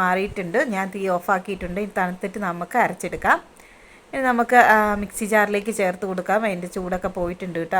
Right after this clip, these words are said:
അപ്പോൾ മിക്സി ജാറിലേക്ക് കുറച്ച് വെള്ളവും കൂടി ഒഴിച്ചിട്ട് നമുക്കൊന്ന് അരച്ചെടുക്കാം. നല്ല മഷി പോലെ തന്നെ അരച്ചെടുക്കണം കേട്ടോ.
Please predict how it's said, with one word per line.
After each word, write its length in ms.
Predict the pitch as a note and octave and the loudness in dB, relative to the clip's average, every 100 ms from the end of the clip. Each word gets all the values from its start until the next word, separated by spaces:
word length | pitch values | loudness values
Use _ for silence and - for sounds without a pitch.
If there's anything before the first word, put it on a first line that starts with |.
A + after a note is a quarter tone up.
| E3+ | 0
അപ്പോൾ 180 | F3+ E3+ - | -2 -6 -8
മിക്സി 240 | F#3 - F3+ | -14 -12 -6
ജാറിലേക്ക് 440 | F3+ F3 F3+ F3+ C4 D#4 - - | -2 -2 -2 -4 -6 -6 -16 -4
കുറച്ച് 260 | A3+ G#3 A3 G#3+ | -2 0 0 0
വെള്ളവും 300 | F#3 F#3+ F#3+ | 2 0 0
കൂടി 120 | G3+ F#3+ | -2 -2
ഒഴിച്ചിട്ട് 320 | F#3 - A#3 G#3 | -4 -4 0 0
നമുക്കൊന്ന് 420 | F3+ F3+ F3 E3+ | 0 -4 -4 -2
അരച്ചെടുക്കാം. 560 | D#3+ D#3+ F3+ E3 G3 D#4+ - - - - - - | -4 -4 -6 -2 0 0 -2 -20 -20 -20 -12 -4
നല്ല 220 | A3 A3 A3+ | -2 0 0
മഷി 220 | G3+ - G3 | -2 -6 -6
പോലെ 220 | G3 G3 G3+ | -2 0 0
തന്നെ 200 | F#3+ G3 F3+ | -2 -2 -2
അരച്ചെടുക്കണം 520 | F3 F3 D#3+ D#3 D#3+ | -2 -6 -6 -8 -6
കേട്ടോ. 200 | E3 A3 | -6 -4